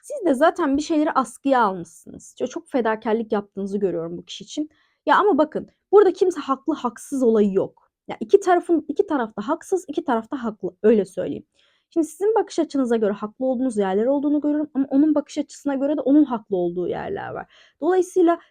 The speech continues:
sadece beklentileriniz eşleşmiyor. Buradaki durum bu. İki taraf da işte "Ben şunu yaptım, şunu yaptım." falan böyle bir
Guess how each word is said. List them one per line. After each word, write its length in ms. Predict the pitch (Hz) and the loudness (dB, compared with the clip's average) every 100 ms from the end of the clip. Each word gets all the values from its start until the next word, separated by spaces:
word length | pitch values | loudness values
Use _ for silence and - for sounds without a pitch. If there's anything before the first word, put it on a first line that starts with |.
| _ | _
sadece 760 | - 381 539 294 208 311 453 - | -6 -2 0 0 0 -2 -4 2
beklentileriniz 680 | 403 392 370 359 349 370 427 | 2 2 -2 0 0 0 0
eşleşmiyor. 580 | 294 - 285 - 185 202 - | 0 0 -2 -2 -10 -10 -6
Buradaki 340 | 294 339 262 | -2 0 0
durum 300 | 240 277 240 | 2 4 2
bu. 200 | 180 - _ - | 0 -6 _ -8
İki 180 | 339 | -6
taraf 260 | 339 320 320 | -2 -2 -2
da 40 | |
işte 140 | 294 269 | -6 -2
"Ben 160 | 277 | -2
şunu 200 | 294 294 | -2 -4
yaptım, 200 | 269 269 | -6 -6
şunu 240 | 269 277 262 | -6 -6 -6
yaptım." 200 | 262 _ | -10 _
falan 240 | 269 285 262 | -2 0 2
böyle 180 | 277 | 2
bir 120 | 269 | 0